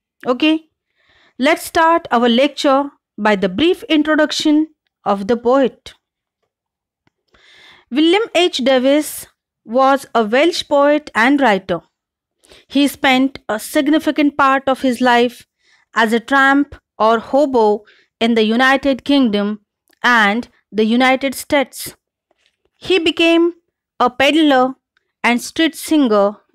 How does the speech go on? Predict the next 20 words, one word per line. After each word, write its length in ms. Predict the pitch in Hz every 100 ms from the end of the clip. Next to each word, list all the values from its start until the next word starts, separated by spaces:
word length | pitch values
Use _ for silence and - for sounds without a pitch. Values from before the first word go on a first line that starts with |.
| _ _
in 200 | 233 262 269
England. 460 | 254 277 240 196 196 _ _ _ _ _ _ _ - _
After 360 | - 320 - 381
several 440 | - 320 320 330 -
years 440 | 269 311 339 320 -
of 380 | 262 269 269 - _ -
a 180 | 240 233
wandering 540 | 208 247 262 285 302
life, 460 | 294 269 277 - - _ _ _ _ _
he 160 | - 311
published 560 | - 285 277 320 -
his 240 | - 269 -
first 480 | - 285 277 285 240
volume, 640 | 220 233 233 240 247 247 _ _ _ _ _ _ _ _ _ -
The 140 | 214
Soul's 440 | - 269 277 269 - 214
Destroyer, 720 | 247 - - 269 220 202 202 - _ _ _ -
and 320 | 208 220 226 -
other 260 | 220 196 214
poems. 680 | - 233 262 196 185 -